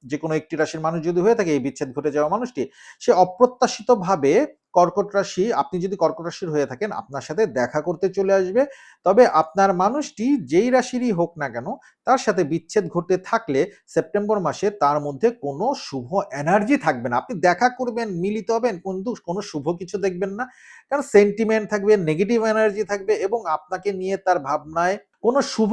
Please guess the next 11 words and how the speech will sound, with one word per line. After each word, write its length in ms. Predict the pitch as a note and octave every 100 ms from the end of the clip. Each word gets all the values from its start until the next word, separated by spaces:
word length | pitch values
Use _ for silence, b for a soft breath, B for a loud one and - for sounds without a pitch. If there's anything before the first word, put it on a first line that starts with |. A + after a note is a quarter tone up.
| C4
কিছু 220 | C4 C4+
লক্ষ্য 280 | A3+ G3+ A#3
করা 160 | A3 A3
যাচ্ছে 280 | G#3 G3+ E3+
না, 100 | D3
শুধু 320 | - B3 C4
তার 220 | A3+ A3
মনের 300 | F3 F3 G3+
আকর্ষণ। 560 | E3+ - C#3+ - - - _ b b b b
কোনো 180 | G#3 B3+
যে 120 | B3+